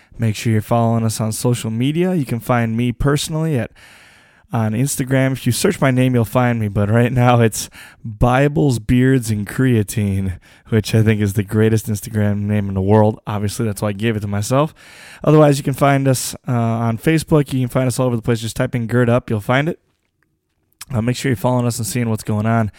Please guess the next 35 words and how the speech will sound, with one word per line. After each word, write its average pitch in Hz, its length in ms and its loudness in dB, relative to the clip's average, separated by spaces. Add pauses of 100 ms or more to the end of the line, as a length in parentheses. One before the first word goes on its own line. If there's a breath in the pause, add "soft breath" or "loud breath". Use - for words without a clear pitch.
(500 loud breath)
Also, 127 420 4
as 120 300 4
I've 120 160 4
said 135 240 0
before, 156 500 2
we 120 80 2
got 113 180 0
mugs 117 460 2
coming 117 320 0
your 113 140 2
way 110 180 2
soon, 110 340 -4
things 123 280 -4
you 117 60 -8
can 110 140 -6
buy 131 380 0 (340 loud breath)
to - 60 -4
help 120 160 2
support 123 320 -2
the 110 60 -6
Gird 107 180 -2
Up 107 100 -4
Podcast. 113 460 -4
I'll 110 60 -8
get 110 160 -6
you 110 80 -8
more 107 140 0
information 107 440 -6
on 107 140 -6
that 104 120 -6
soon. 151 320 2
Stay 107 360 -4
tuned 104 580 0 (320 soft breath)
for 101 220 -8
more 98 480 0